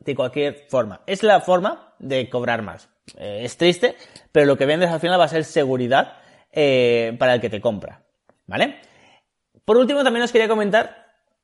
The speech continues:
una cosa que, <laughs> de, de un amigo de Valencia, que desde aquí le mando una, un abrazo y espero que, que,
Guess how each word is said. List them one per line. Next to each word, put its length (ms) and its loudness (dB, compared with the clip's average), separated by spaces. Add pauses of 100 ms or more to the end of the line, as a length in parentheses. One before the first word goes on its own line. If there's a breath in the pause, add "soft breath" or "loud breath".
(360)
una 260 0
cosa 260 -4
que, 300 -2 (300 loud breath)
<laughs> 300 -20
de, 300 -2
de 200 -2
un 120 -2
amigo 300 0
de 80 4
Valencia, 640 2
que 720 0
desde 160 -4
aquí 140 -6
le 80 -2
mando 240 -2
una, 220 0
un 120 -2
abrazo 320 2
y 40 -2
espero 260 -2
que, 360 -4
que, 600 -4